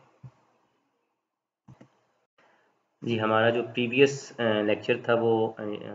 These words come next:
हुआ था वहाँ तक जहाँ पे उसने अपनी डिग्री, जो डॉक्टरेट की डिग्री थी, वो वापस की थी जर्मन यूनिवर्सिटी को। आज हम स्टार्ट लेते हैं। Having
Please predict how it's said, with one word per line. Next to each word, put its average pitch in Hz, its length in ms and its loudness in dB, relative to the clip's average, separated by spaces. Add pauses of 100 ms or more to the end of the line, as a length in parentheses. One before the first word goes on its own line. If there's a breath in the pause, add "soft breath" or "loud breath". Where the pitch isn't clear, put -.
(140)
हुआ 113 240 4
था 110 320 0
वहाँ 107 440 -4
तक - 240 0
जहाँ 107 260 2
पे 104 160 -6
उसने 101 260 -6
अपनी 95 160 -10
डिग्री, 110 420 0
जो 117 140 0
डॉक्टरेट 107 680 0
की 107 60 -14
डिग्री 113 320 -8
थी, - 160 -16
वो 110 140 -2
वापस 98 380 -4
की 113 160 -8
थी 107 340 -8
जर्मन 104 460 -4
यूनिवर्सिटी 120 600 -2
को। 127 280 -6 (600 soft breath)
आज 113 220 4
हम 110 140 0
स्टार्ट 107 360 0
लेते 107 240 -2
हैं। 117 280 -6
Having 123 220 -4